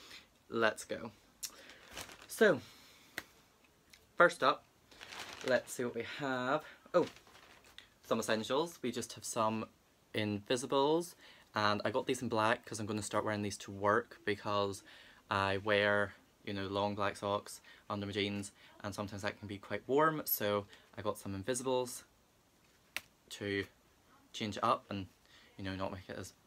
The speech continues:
warm. And they were four pound for a pack of five, so always good to have some socks in your life.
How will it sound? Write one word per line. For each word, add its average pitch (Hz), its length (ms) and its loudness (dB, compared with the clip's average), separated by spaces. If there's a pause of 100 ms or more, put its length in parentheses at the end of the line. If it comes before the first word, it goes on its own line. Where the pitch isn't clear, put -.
warm. 185 240 4 (520)
And 113 220 0
they 120 120 6
were 101 120 0
four 165 320 4
pound 160 420 -2
for - 180 -4
a 107 60 -2
pack - 340 -8
of 117 80 -20
five, 131 520 0
so 113 400 -2
always 120 240 0
good 107 100 -8
to 104 80 -16
have - 80 -18
some - 120 -16
socks - 440 -6
in 135 80 -6
your 135 100 -2
life. 156 300 0